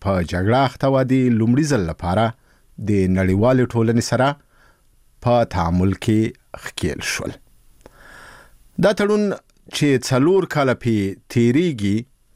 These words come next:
تر اوسه پورې څومره تطبیق شوی؟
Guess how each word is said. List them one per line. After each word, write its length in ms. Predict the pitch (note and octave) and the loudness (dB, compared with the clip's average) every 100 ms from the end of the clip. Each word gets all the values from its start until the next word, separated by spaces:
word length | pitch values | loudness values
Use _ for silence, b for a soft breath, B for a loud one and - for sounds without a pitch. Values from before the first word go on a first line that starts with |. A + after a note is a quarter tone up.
| _ _ _ _ _ _ _ _ | _ _ _ _ _ _ _ _
تر 100 | - | -2
اوسه 380 | D3 E3+ F#3+ F#3 | 0 2 2 0
پورې 460 | C#3+ E3 D#3+ D#3 B2+ - | 0 0 2 2 0 0
څومره 240 | B2+ C#3 | 0 0
تطبیق 380 | C#3 D#3 D3 D#3+ | 0 -4 -4 -6
شوی؟ 300 | - E3+ E3+ | -2 0 0